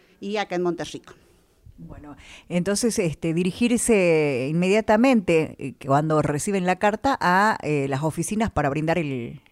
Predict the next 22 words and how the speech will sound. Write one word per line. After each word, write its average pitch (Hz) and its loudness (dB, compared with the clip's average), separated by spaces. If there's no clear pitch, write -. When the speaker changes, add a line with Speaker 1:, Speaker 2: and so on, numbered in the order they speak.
Speaker 2:
el 147 -8
asesoramiento. 160 -4
Speaker 1:
Sí, 247 -10
sí, 214 -10
sí. 180 -14
Acá, 226 -6
bueno, 185 -4
lo 156 -8
estamos 175 -10
asesorando 220 -8
para 165 -8
ver, 175 -8
póngale, 170 -6
en 180 -8
qué, 175 -10
qué, 196 -10
por 190 -14
qué 240 -8
enfermedad 180 -8
tienen, 196 -4
qué 190 -12
discapacidad. 165 -10